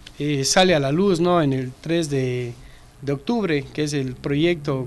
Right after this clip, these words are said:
con lo que se está trabajando conjuntamente con el Cuerpo de Bomberos.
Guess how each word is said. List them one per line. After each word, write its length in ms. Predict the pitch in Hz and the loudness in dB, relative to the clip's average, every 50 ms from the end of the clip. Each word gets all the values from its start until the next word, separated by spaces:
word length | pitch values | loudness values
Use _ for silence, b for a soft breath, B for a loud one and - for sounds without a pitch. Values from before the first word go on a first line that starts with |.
| 151 - | -8 -6
con 120 | 135 127 | -6 -4
lo 100 | 120 120 | -4 -6
que 340 | - 135 131 127 127 127 120 | -4 -4 -4 -4 -4 -4 -4
se 140 | - - 165 | -6 -6 -6
está 160 | 170 170 156 | -6 -6 -6
trabajando 580 | 147 160 147 143 143 - - 180 175 147 127 | -6 -4 -4 -4 -4 -4 -2 -2 -2 -2 -4
conjuntamente 720 | - 147 131 - 180 170 - - 147 151 165 170 165 147 | -6 -10 -8 -6 -6 -6 -4 -4 -2 -2 -2 -2 -4 -6
con 140 | - - 127 | -8 -8 -10
el 60 | 127 - | -10 -8
Cuerpo 280 | - 175 160 - 147 | -8 -8 -6 -6 -6
de 100 | 127 127 | -6 -4
Bomberos. 600 | 127 135 156 185 190 214 214 185 175 156 - - | -4 -2 -2 0 2 2 2 2 0 -4 -6 -10